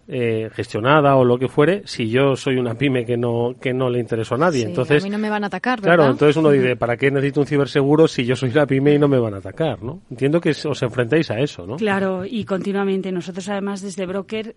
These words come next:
Speaker 3: eh, trabajamos en medio de la compañía, de las compañías de seguros y los clientes. Entonces, nuestra labor es concienciar a los clientes de la necesidad de contar con una póliza de ciberriesgo.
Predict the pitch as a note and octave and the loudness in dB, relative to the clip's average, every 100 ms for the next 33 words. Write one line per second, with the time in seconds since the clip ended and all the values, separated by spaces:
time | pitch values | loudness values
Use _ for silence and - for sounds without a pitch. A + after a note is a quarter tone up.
0 | - G#3 F#3 F3+ F3 F3 F3+ E3+ - F3+ | -10 -8 -8 -8 -10 -8 -8 -8 -8 -8
1 | F#3+ G3 - - G#3+ F#3 F#3+ F#3+ G3 G3 | -6 -8 -10 -8 -6 -4 -4 -4 -8 -8
2 | F#3 F3+ F3 E3+ F3 F3+ F#3+ G3+ G#3 - | -8 -10 -10 -10 -10 -10 -8 -10 -12 -14
3 | - G3+ F3 - F#3 F#3 F#3 F#3+ F#3+ F3+ | -12 -10 -10 -12 -12 -8 -8 -8 -10 -10
4 | F#3+ G3 G3+ F3 - F3 G#3 A#3 F3+ F3 | -10 -10 -12 -12 -10 -8 -8 -10 -10 -10
5 | F3+ E3+ F#3 F#3+ F3+ F3+ F3 F3 G3 G3 | -12 -12 -10 -10 -10 -10 -8 -6 -8 -10
6 | - A#3 F#3 F#3 F#3 F3+ F#3 G3 - G3 | -8 -8 -8 -10 -8 -8 -8 -10 -10 -10
7 | F#3+ G#3 G3 F#3 E3 E3 - F3 E3 F3+ | -10 -10 -10 -10 -10 -12 -12 -10 -10 -10
8 | F3 F#3+ F#3 F#3 F3 F3 D#3+ F3 D3+ D3 | -10 -10 -10 -8 -8 -10 -14 -14 -16 -16
9 | D#3 D3 D#3+ E3 E3 | -16 -14 -14 -14 -16